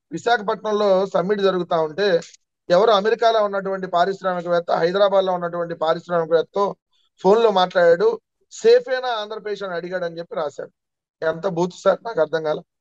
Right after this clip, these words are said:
అంటే అంత అమాయకంగా పారిశ్రామికవేత్తలు ఉంటారా సార్? Ease of doing business అంటే ఈరోజు కేంద్ర ప్రభుత్వం ఒక క్వశ్చనింగ్ ఇస్తుంది.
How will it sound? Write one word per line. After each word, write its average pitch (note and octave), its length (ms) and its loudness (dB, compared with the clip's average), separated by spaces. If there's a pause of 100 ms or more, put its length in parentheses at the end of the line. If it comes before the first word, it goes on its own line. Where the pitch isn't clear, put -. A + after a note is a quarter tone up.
(800)
అంటే G#3 460 2 (360)
అంత G#3 200 -6
అమాయకంగా A#3+ 880 2
పారిశ్రామికవేత్తలు G3 800 -2
ఉంటారా D3+ 260 -6
సార్? - 180 -4 (580)
Ease A#3+ 240 4
of C4+ 220 0
doing B3 300 -6
business G#3 380 -4
అంటే F#3+ 220 0
ఈరోజు F#3+ 480 0
కేంద్ర A3 300 -2
ప్రభుత్వం F#3+ 600 -4 (440)
ఒక F#3+ 220 4 (240)
క్వశ్చనింగ్ A3+ 600 -4
ఇస్తుంది. E3+ 340 -6